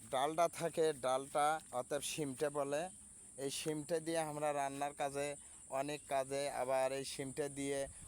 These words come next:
অনেক জায়গায় বেড়া দেয়। তো গাইস, দুটো কাজে লাগে গেল। আবার ওর গাও, ওর গায়ে যে চামড়া থাকে, সে চামড়াটা অতএব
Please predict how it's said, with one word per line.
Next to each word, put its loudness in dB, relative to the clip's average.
অনেক -2
জায়গায় 0
বেড়া 2
দেয়। -4
তো -4
গাইস, 0
দুটো 0
কাজে 0
লাগে 2
গেল। 2
আবার 4
ওর 2
গাও, 4
ওর 0
গায়ে 4
যে 2
চামড়া 4
থাকে, 0
সে 0
চামড়াটা 2
অতএব 0